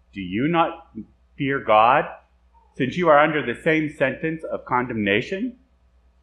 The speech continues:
And we indeed have been condemned justly, for we are getting what we deserve for our deeds.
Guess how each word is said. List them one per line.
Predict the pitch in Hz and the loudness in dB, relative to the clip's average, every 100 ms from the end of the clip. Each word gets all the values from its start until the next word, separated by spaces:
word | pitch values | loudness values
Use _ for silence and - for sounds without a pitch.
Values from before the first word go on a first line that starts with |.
| _ - | _ -8
And | 104 110 | -4 0
we | 135 165 160 | 2 0 0
indeed | 120 113 160 160 113 | -2 -2 -2 -2 -2
have | 113 92 | -2 -4
been | 104 101 | -4 -6
condemned | 98 110 110 104 | -2 2 2 2
justly, | 120 135 - 80 76 - _ _ _ _ | 2 2 0 -10 -10 -16 _ _ _ _
for | - 104 | -6 -2
we | 123 139 | 2 2
are | 110 - | 2 2
getting | 131 120 | 0 0
what | 92 107 | -2 -4
we | 101 | -4
deserve | 90 92 110 117 107 | -8 -10 -6 -4 -2
for | 98 87 | 0 0
our | 85 | 0
deeds. | 117 120 78 73 | -4 -4 -4 -8